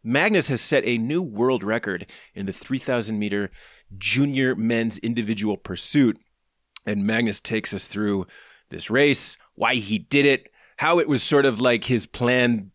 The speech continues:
B, plan C with the covid nineteen shutdown.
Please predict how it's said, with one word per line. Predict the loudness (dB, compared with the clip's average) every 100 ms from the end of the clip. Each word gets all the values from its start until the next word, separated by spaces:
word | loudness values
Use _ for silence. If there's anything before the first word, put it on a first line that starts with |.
| -2
B, | 2 4 2
plan | 0 -2 0 0
C | 0 0 2 2 0 -4 -20 _
with | -10 -8 -4
the | -4
covid | 0 -2 0
nineteen | -2 -2 -4 -2
shutdown. | -2 -2 -2 -2 0 -4